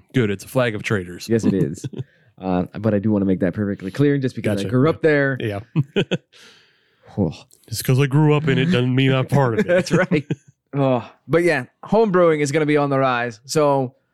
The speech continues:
Speaker 2: honestly, if you're an investor across the pond, start investing in homebrew companies and
Speaker 1: Or if you just
Speaker 2: homebrew
Speaker 1: want
Speaker 2: distributors.
Speaker 1: <laughs> or if you just have a bunch of homebrew equipment that you wanna get rid of, be prepared to get fucking <laughs> calls from international numbers.
Speaker 2: Yep. <laughs>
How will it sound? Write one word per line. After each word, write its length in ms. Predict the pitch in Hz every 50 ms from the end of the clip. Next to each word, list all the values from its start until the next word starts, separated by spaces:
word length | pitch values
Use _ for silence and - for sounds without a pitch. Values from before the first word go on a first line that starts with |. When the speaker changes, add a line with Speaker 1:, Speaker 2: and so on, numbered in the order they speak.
| _ _ -
Speaker 2:
honestly, 460 | - 175 240 277 254 - 160 147 143
if 80 | 135 131
you're 160 | 165 175 175
an 60 | 156
investor 640 | 139 127 127 156 165 175 - - 214 214 208 175
across 400 | - - 131 - 170 165 165 160
the 100 | - 147
pond, 400 | - - 147 156 175 214 233 - _ _ _ _ _ _
start 220 | - - 156 156
investing 340 | 190 170 185 190 - 190 175
in 80 | 165
homebrew 300 | 156 160 170 180 160 127
companies 440 | - - 101 85 90 82 82 - - _ _ - - -
and 80 | 131 143
Speaker 1:
Or 100 | 160 156
if 120 | 160 156
you 80 | 135 131
just 120 | 139 147
Speaker 2:
homebrew 80 | 147 143
Speaker 1:
want 120 | 143 135 143
Speaker 2:
distributors. 600 | 143 131 143 180 147 123 117 113 110 110 - 120 - - - - -
Speaker 1:
<laughs> 240 | - - 135 226 -
or 140 | 147 139 143
if 140 | 131 -
you 100 | 151 139
just 160 | 123 131 131 123
have 160 | 127 131 127
a 80 | 117
bunch 220 | 110 120 120 - -
of 60 | 92
homebrew 360 | 90 123 123 117 117 120 113
equipment 480 | 107 - - 120 127 139 120 110 104 - 104
that 100 | 104 101
you 100 | 104 107
wanna 180 | 110 110 107 101
get 120 | 104 98
rid 180 | 95 113 127 127
of, 220 | 117 117 - - _ _ _ _ _ _ _ -
be 140 | - 131 127
prepared 380 | - 135 117 127 131 143 131
to 60 | 117 107
get 300 | 120 127 120 - - -
fucking 560 | - 120 - - 123 117 123 120 - 202 - _ - - - -
<laughs> 260 | 175 147 113 92 - -
calls 260 | - 139 139 135 -
from 160 | - 120 127
international 540 | 131 127 120 123 123 123 120 - 131 120 117
numbers. 560 | 117 123 127 117 117 120 - 104 120 117 120
Speaker 2:
Yep. 240 | 127 151 254 254 _ _
<laughs> 40 | -